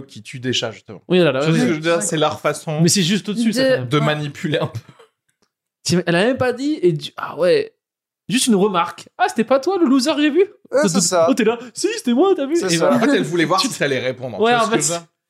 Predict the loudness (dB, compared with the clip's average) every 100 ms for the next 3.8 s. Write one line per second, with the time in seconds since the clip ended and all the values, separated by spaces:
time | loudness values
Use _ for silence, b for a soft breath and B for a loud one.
0 | _ _ -6 -2 -2 -2 -4 -8 -6 -2
1 | -2 -4 -6 0 2 2 2 0 -4 -14
2 | _ _ _ _ _ -20 _ _ _ _
3 | -20 -2 0 2 -2 -4 -6